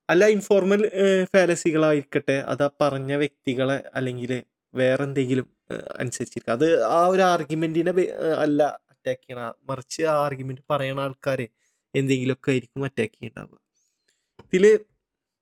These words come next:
ഞാൻ കുറച്ച് ഫാലസികളെ പേരും പറയാം, മാത്രമല്ല ഫാലസികളെ പറ്റിയിട്ടുള്ള ഡിസ്ക്രിപ്ഷനും പറയാം. അതിന് ശേഷം എല്ലാ ഫാലസികളും ലിസ്റ്റ് ചെയ്തതിന് ശേഷം ഞാൻ വേണമെങ്കിൽ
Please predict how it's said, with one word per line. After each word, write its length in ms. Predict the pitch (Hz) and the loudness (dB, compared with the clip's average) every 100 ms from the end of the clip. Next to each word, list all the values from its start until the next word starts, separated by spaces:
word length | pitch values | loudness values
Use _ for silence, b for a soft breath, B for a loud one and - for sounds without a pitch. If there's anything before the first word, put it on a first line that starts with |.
| _ _ 160 | _ _ -2
ഞാൻ 300 | 165 170 160 | 0 0 -4
കുറച്ച് 380 | - 156 - - | -2 -2 0 2
ഫാലസികളെ 520 | 147 135 - 127 127 | 2 2 0 -2 0
പേരും 280 | 135 120 120 | 0 0 -4
പറയാം, 320 | 127 120 120 - - | -4 -4 -4 -10 -4
മാത്രമല്ല 400 | 139 - 143 135 | -4 -2 0 0
ഫാലസികളെ 560 | 135 127 123 - 123 123 | 2 0 -2 -2 -2 -2
പറ്റിയിട്ടുള്ള 480 | 127 135 120 120 120 | -4 -4 -2 -2 -2
ഡിസ്ക്രിപ്ഷനും 720 | 117 - - - 120 113 110 | -4 -10 -14 -12 -8 -6 -6
പറയാം. 220 | - - _ _ _ _ _ _ _ _ 139 | -8 -10 _ _ _ _ _ _ _ _ -2
അതിന് 300 | 135 160 180 | 2 2 2
ശേഷം 520 | - 156 151 156 143 | 2 2 2 0 2
എല്ലാ 180 | 135 139 | 2 2
ഫാലസികളും 520 | 151 143 - 139 139 | 2 0 0 -2 0
ലിസ്റ്റ് 320 | 139 - - | -4 -2 0
ചെയ്തതിന് 260 | 139 139 131 | 0 0 -2
ശേഷം 540 | 135 127 127 156 175 _ _ 131 | 0 -2 -2 -6 -6 _ _ -6
ഞാൻ 180 | 127 | -2
വേണമെങ്കിൽ 420 | 131 123 117 120 | -2 -4 -6 -8